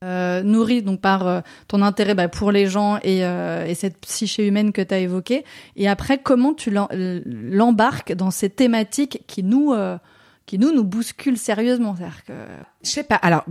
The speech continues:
Speaker 2: euh, c'est ce que je te disais, j'ai, j'ai vraiment pas de, des souvenirs très précis du process d'écriture, de comment, mais je me souviens m'être dit, « Ok,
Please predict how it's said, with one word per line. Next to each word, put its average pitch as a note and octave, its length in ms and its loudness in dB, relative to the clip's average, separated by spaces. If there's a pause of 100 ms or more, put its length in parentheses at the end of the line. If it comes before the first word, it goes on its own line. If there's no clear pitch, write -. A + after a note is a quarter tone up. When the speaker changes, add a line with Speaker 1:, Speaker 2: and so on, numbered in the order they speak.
(120)
Speaker 2:
euh, G3 100 2
c'est - 240 0
ce - 120 -2
que G#3 80 6
je - 80 -4
te G#3 80 0
disais, G3 300 2
j'ai, F3 280 2
j'ai D#3+ 200 2
vraiment B3+ 280 2
pas C4 140 2
de, E3+ 460 -2 (160)
des F3 120 2
souvenirs F#3 280 0
très - 180 0
précis A3 340 -2
du G3 120 -4
process G#3+ 500 2
d'écriture, F#3+ 580 0
de F#3 80 2
comment, F#3+ 400 0
mais G#3+ 360 2
je G3+ 100 0
me G3 60 0
souviens G#3+ 220 -6
m'être G3+ 300 -2
dit, « F3+ 240 -2
Ok, F#3 200 -6